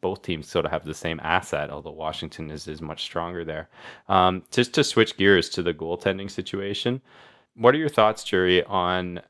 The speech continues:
uh, Don Cherry actually made a comment today <laughs> on the goaltending in general, but made a, made a comment that, uh, he thinks Anderson, if he, if he shows up,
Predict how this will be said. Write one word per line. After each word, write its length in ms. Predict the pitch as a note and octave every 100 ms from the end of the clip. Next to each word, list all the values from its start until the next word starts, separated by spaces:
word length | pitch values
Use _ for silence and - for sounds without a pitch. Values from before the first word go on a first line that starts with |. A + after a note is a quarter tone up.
| _
uh, 140 | G2
Don 260 | F2+ A2+ A#2+
Cherry 320 | - G#2+ G2+
actually 300 | E2+ - F2+
made 120 | E2+
a 40 | -
comment 420 | - E2+ E2 E2
today 420 | - E2 E2 G#2
<laughs> 40 | -
on 160 | E2+
the 100 | F#2
goaltending 500 | E2 E2 E2 F#2 E2+
in 120 | E2+ D#2+
general, 320 | D#2 D#2+ F2+
but 200 | F2 E2+
made 160 | F#2 -
a, 40 | -
made 160 | G2 F2
a 40 |
comment 380 | - F#2 F2+ F2
that, 280 | E2+ D#2+ -
uh, 160 | D#2+
he 120 | E2 F#2+
thinks 240 | G#2+ F#2
Anderson, 640 | F#2 F2+ E2+ - E2 D#2+ D#2+ _ _
if 180 | - F#2
he, 180 | F2 E2+ D#2
if 140 | F2+
he 80 | F2+
shows 340 | - G2 F#2
up, 240 | F2 F2